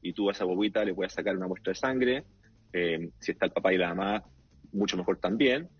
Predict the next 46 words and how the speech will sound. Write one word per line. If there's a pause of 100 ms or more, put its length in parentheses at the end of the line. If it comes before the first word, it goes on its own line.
(220)
puedas
leer
el
A
D
N
y
puedas
ver
si
es
que
hay
ciertas
mutaciones
genéticas (360)
que
se
correlacionen
a
ciertas
enfermedades
o
deficiencias
vitamínicas, (480)
eh,
cosa
tal
de
que
puedas
tratar
a
la
guagüita
con
mucho
más
información
y
de
una
forma
mucho
más
oportuna.